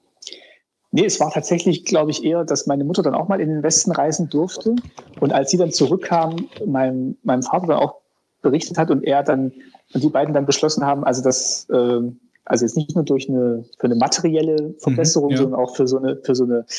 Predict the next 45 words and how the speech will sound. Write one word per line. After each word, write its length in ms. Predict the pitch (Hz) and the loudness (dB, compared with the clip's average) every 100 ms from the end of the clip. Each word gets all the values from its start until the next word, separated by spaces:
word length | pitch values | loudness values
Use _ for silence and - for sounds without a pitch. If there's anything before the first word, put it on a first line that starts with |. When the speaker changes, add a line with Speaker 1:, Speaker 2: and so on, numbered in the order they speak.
| - - _ | -10 -14 _
Speaker 1:
äh, 220 | - 120 | 0 2
wirklich 240 | 123 - 131 | 2 0 0
so 120 | 131 | 0
Freiheit 540 | - - 139 139 135 | 0 0 2 2 2
und, 280 | - 123 117 | 2 0 0
und 280 | 135 117 - - 156 _ | 0 0 -4 -8 -8 _
berufliche 540 | - 131 147 156 147 127 | -2 0 0 0 2 0
Zukunft 600 | - 160 - 147 139 143 | 2 0 0 -2 0 -2
und 240 | 131 - | -2 0
Ei-, 200 | 123 135 | 0 0
Entwicklung 580 | 147 123 117 160 151 135 | 0 -2 -2 -2 0 0
de-, 140 | 135 | 0
des, 280 | 131 127 - - - _ - - | 0 -4 -6 -14 -20 _ -8 -4
des 120 | - | 0
Kindes 280 | 180 185 156 | 2 2 2
in 80 | |
dem 160 | 143 151 | 0 -2
Fall, 340 | 151 151 147 147 - - - - - | -2 -2 -2 -4 -10 -12 -16 -6 0
dass, 480 | 139 - - - - | 2 2 0 -4 -2
dass 180 | 135 | 0
das 120 | - 135 | 0 -2
einfach 400 | 135 139 139 - | -2 -2 -2 0
jetzt 380 | - - - - _ - | -2 -4 -8 -20 _ -4
ein 100 | 135 | -2
Schritt 320 | - 151 - | 0 -2 0
war, 140 | 139 127 | -2 0
den 120 | 135 | 0
sie 120 | 135 | 0
machen 260 | 123 123 123 | 0 -2 0
mussten. 260 | 131 - | 0 0
Nicht, 140 | 139 131 | 0 0
weil 140 | 123 | 0
sie 60 | 123 | 0
sich 120 | 120 | 0
irgendwie 220 | 123 127 | 0 0
verfolgt 400 | - - 165 185 | -2 0 0 0
gefühlt 340 | 180 - 165 | -2 0 -2
haben 140 | 156 175 | -2 -2
oder 200 | 135 127 | -2 0
weil 140 | 123 | 0
jemand 300 | 123 123 120 | 0 -4 -2
anders, 500 | - 156 156 147 - - - - - _ - | -4 0 0 2 -2 -6 -16 -16 -18 _ -2
äh, 160 | 123 | 0
mitgenommen 640 | 117 120 170 - 165 156 147 | 2 0 0 0 0 0 0
wurde, 320 | 156 170 165 | 0 0 -2